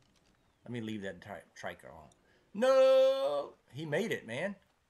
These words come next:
All right, let's go up here. Let's go up here. I'm the king of the world. So if I can climb this, ooh, look, a river. Let's go see.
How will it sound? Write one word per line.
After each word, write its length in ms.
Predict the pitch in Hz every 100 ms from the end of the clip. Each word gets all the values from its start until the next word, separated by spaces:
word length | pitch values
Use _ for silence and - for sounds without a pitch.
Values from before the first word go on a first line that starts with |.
| _ _ _ _ _ _ 85
All 60 |
right, 220 | 85 95 _
let's 180 | 113 117
go 180 | - 127
up 140 | 117 -
here. 320 | 165 170 165 151 _ _ _ _ _ _ _ _ _ _ _ _ _ _ _ _ _ _ _ _ _ _ _ _
Let's 100 | _ -
go 80 |
up 100 | 104
here. 380 | - 226 214 208 - _ _ _ _ _ _ _ _ _ _ _ _ _ _ _ _ _ -
I'm 100 | 339
the 80 | 403
king 160 | - 403
of 140 | 415
the 60 | 415
world. 680 | 466 466 453 440 415 392 _
So 160 | _ 139
if 100 | 123
I 120 | 214
can 100 | 160
climb 280 | - 135 123
this, 260 | 117 - - _ _ _ -
ooh, 160 | 262
look, 200 | 311 330
a 60 | 190
river. 360 | 208 285 127 98 _ _ _ _ _ _ _ _ _ _ _ _ _ _ _ _ _ _ _ _ _ _ _
Let's 160 | -
go 80 | -
see. 320 | - - -